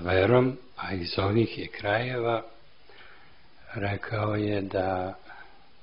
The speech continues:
se nada i da bi voleo da ga Gospod pomiluje i da ga smesti, da ga naseli u jedan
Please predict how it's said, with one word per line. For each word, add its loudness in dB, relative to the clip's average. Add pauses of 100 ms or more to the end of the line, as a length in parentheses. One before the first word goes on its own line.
(480)
se -6
nada 6
i -6
da -6
bi -8
voleo 8
da 2
ga 2
Gospod 2 (120)
pomiluje 2
i 0
da 2
ga 2 (1080)
smesti, 2
da 0
ga -2
naseli 4
u -2
jedan -2